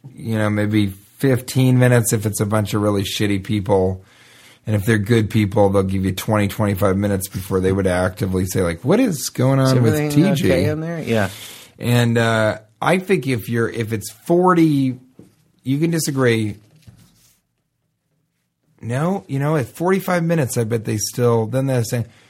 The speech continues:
Speaker 1: "You okay?" You know, maybe some, somebody should go check on him.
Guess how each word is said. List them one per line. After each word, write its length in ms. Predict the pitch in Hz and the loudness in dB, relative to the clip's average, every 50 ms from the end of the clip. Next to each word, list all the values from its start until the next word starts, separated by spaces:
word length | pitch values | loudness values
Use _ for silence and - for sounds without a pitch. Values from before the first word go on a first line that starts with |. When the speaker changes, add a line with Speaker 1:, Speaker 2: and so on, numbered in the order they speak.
| _ _ _ | _ _ _
Speaker 1:
"You 140 | - 190 214 220 | 2 4 4 4
okay?" 560 | 202 208 - 202 208 214 214 220 226 214 - | 4 4 4 4 6 6 6 6 4 4 2
You 60 | - 160 | 0 -2
know, 60 | 151 | -2
maybe 200 | 151 147 147 139 | 0 0 0 -2
some, 200 | 123 - 135 120 | -2 -2 -4 -4
somebody 300 | 110 - 143 135 127 120 | -2 -2 -2 -2 -2 -2
should 140 | 110 117 113 | -4 -4 -2
go 100 | 123 117 | -2 -4
check 380 | - - - 135 123 113 - 123 | -2 0 2 2 2 2 2 0
on 160 | 107 101 101 | 0 0 0
him. 260 | 98 98 98 98 | -2 -2 -4 -6